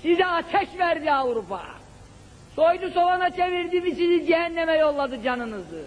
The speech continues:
Haberiniz yok. Siz de zannediyorsunuz ki, 'Aa, açıldık saçıldık bir şey olduk.'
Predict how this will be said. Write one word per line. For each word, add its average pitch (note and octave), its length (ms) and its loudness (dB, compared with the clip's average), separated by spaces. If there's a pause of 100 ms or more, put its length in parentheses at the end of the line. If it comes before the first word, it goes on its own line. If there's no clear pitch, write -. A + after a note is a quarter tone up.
(160)
Haberiniz C#4+ 680 -2
yok. G#3 360 2
Siz D4+ 160 -8
de D#4 100 4
zannediyorsunuz G#3 440 -4
ki, D#3 80 -2
'Aa, D#4+ 220 0
açıldık C#4 480 -2
saçıldık C4 500 -4
bir A#3 60 -4
şey C#4+ 120 2
olduk.' B3+ 400 2